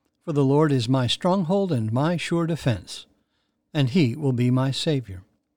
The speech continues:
Therefore you shall draw water with rejoicing from the springs of salvation.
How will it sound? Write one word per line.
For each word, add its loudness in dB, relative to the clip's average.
Therefore 0
you 2
shall 0
draw 2
water 0
with 0
rejoicing -2
from 0
the 2
springs 0
of -4
salvation. -2